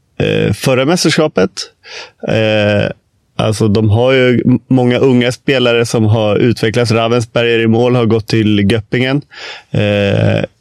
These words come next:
Danny Bayerns ha-, har, eh, skrivit på för P S G från ko-, från sommaren, liksom, så att de,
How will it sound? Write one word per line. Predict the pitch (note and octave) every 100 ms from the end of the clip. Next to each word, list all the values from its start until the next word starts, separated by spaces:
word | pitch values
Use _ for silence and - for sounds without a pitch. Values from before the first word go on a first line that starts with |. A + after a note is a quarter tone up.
| -
Danny | A2+ A#2+ A#2
Bayerns | G#2 A#2 A#2+ B2 B2 A#2
ha-, | B2+ -
har, | A#2+ A2+ G#2 G#2+ G#2+
eh, | G#2
skrivit | - B2 A2+
på | G#2+ A#2+
för | A2 A2+
P | - A#2+
S | G#2+ -
G | B2 A#2+ B2+ - - - - -
från | B2+
ko-, | A#2 C3+ -
från | C3+
sommaren, | A#2 C3 A#2+ B2+
liksom, | A#2+ A2 B2
så | B2
att | G#2
de, | A#2+ A#2 - A#2+